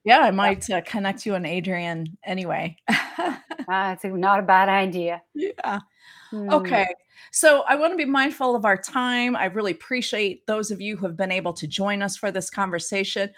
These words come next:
Speaker 1: We will be posting this conversation in our podcast. So if you didn't catch it today, and if you don't catch it on the feeds, uh, we'll have links for this in our podcast.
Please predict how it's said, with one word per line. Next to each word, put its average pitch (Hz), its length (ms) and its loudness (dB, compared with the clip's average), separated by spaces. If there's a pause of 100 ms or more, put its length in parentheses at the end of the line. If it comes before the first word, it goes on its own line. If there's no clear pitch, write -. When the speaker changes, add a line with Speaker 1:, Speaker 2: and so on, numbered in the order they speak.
(220)
Speaker 1:
We 285 140 0
will 226 220 0
be 220 140 -6
posting 214 540 -6
this 190 160 -6
conversation 185 680 -4
in 185 120 -6
our 156 220 0
podcast. 202 840 0
So 180 120 0
if 165 120 -8
you 165 200 -12
didn't 196 540 -4 (520)
catch - 340 2
it 208 200 0
today, 208 500 2
and 170 160 -2
if - 120 -12
you 165 60 -6
don't 180 400 -4
catch - 300 -4
it 196 140 2
on 175 200 0
the 160 80 -6
feeds, 202 640 -6 (380)
uh, 165 200 2
we'll 185 120 4
have 175 320 -2
links 170 400 -6
for 165 340 -6
this 160 300 -4 (100)
in 165 80 -8
our 156 180 -4
podcast. - 760 -10